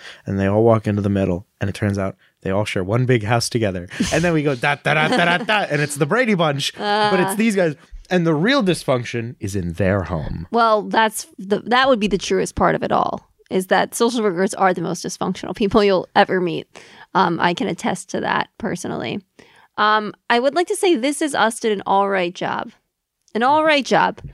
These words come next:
Speaker 2: But they still showed the social worker only working in child welfare with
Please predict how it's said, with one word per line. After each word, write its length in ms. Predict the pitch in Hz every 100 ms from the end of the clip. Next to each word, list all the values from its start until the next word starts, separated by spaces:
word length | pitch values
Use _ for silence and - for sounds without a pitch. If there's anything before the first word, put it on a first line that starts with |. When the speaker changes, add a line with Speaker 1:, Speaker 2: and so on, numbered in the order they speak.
| - _
Speaker 2:
But 140 | - 214
they 140 | 208
still 540 | 185 - 254 240 226 214
showed 300 | - 214 180
the 60 |
social 460 | 185 196 180 - 196
worker 440 | 175 175 185 175 -
only 240 | 180 175
working 320 | 175 175 170 165
in 120 | 165
child 320 | 175 160 180
welfare 440 | - 160 - - -
with 260 | - -